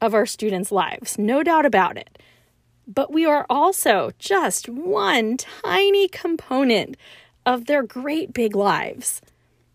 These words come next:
And it's really important to remember this because it tells us, number one, that there is always more going on in their lives than we know about.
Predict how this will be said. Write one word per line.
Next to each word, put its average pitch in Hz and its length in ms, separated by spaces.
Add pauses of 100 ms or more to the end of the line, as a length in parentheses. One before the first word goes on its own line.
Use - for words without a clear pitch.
(260)
And 277 160
it's 320 160
really 339 400
important - 560
to 254 140
remember 208 600
this 370 420 (440)
because 277 300
it - 180
tells 302 500
us, 185 440 (180)
number 254 400
one, 233 480 (300)
that 254 180
there 277 220
is 269 200 (200)
always 330 760 (120)
more 254 520
going 226 440
on 190 480 (340)
in 220 240
their 254 200
lives 170 580 (220)
than 220 220
we 214 160
know 165 240
about. - 460